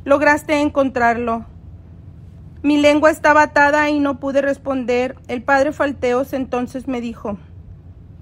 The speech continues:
'Sí, tu esposa vino y te trajo esto y aquello para comer',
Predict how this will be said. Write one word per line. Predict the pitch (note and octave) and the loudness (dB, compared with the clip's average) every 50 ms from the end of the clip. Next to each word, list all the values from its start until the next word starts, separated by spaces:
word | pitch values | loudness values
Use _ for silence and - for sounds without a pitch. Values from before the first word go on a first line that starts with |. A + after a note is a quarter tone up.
| - - - - - - - - - - - - - - - - | -20 -20 -20 -20 -20 -20 -20 -20 -20 -20 -20 -20 -20 -20 -20 -20
'Sí, | - - - E4+ E4+ E4+ C#4 G3 - - - - - - - | -14 -4 0 2 4 4 2 0 -6 -14 -18 -18 -18 -6 0
tu | C#4+ C4 | 2 2
esposa | C4+ C4+ - D4 C#4 D4 D4 - D4 C#4+ | 2 2 2 0 0 2 2 0 0 0
vino | C4+ C#4+ C4+ C4+ C4+ C4+ C4+ C4+ C4+ B3+ - - - | 0 0 -2 0 0 0 0 -2 -2 -4 -8 -12 -10
y | - B3 | -8 -6
te | G#3+ A#3+ A3 | -4 -4 -2
trajo | - B3 A#3+ A#3+ - C#4 B3+ A#3+ | 0 -2 -2 0 0 0 0 0
esto | A3+ A#3 A3+ - - B3+ B3 | 0 -2 -6 -6 -6 -4 -2
y | A#3+ | -2
aquello | A3+ A3+ - - A#3 G#3 G#3+ G#3 G#3 G#3 | -2 -4 -4 -6 -6 -6 -6 -6 -6 -4
para | - A3 A3 A3 | -2 -2 -2 -2
comer', | - C4 A#3+ B3 C4 C4 C4+ C4 | -4 -4 -4 -4 -2 -4 -4 -6